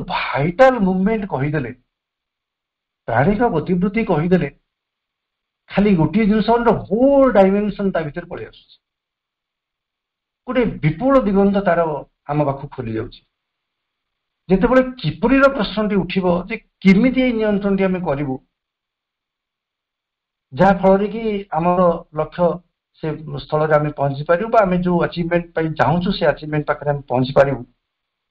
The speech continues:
ସେ କଥା ଯଦି ଆମେ ଦେଖିବା, ତାହେଲେ ପ୍ରଥମେ ଆମ ଭିତରେ ଗୋଟେ ଏଇଭଳି ପ୍ରଶ୍ନ ତିଆରି ହେବ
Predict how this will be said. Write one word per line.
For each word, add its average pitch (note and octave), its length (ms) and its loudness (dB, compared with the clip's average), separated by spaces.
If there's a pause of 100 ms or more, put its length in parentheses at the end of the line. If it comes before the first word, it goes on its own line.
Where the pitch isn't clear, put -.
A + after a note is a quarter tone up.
(1400)
ସେ - 140 0
କଥା B3 180 4
ଯଦି B3 220 2
ଆମେ A#3 120 2
ଦେଖିବା, F3+ 380 0 (1400)
ତାହେଲେ A3+ 220 2 (140)
ପ୍ରଥମେ - 500 0
ଆମ A3+ 240 4
ଭିତରେ A#3 300 0 (560)
ଗୋଟେ F3+ 240 0 (440)
ଏଇଭଳି F3+ 280 2
ପ୍ରଶ୍ନ F#3+ 420 -2
ତିଆରି G3+ 180 2
ହେବ F3+ 120 0